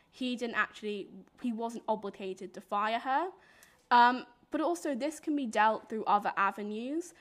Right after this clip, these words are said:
um, as it's quite interesting. Um, this Thursday it was announced that civil servants are actually suing Boris Johnson over this issue, so sometimes accountability can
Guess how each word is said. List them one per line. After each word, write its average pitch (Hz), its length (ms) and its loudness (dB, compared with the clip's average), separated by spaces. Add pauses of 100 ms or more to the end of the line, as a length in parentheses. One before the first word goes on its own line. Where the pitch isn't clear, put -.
(300)
um, 233 240 4
as 240 160 2
it's - 120 -8
quite 254 200 -2
interesting. 226 720 -6
Um, 202 240 -2
this 247 240 -4
Thursday 240 600 -2
it 147 40 -8
was - 100 -10
announced 202 420 -6
that 180 80 -14
civil 220 300 -8
servants 214 480 -4
are 220 80 -4
actually 208 300 -4
suing 226 440 -6
Boris 220 300 -6
Johnson 233 460 -10
over 220 220 -6
this 226 200 -10
issue, 302 360 -6 (380)
so 220 340 -2
sometimes 226 500 -4
accountability 202 840 -8
can 196 280 -12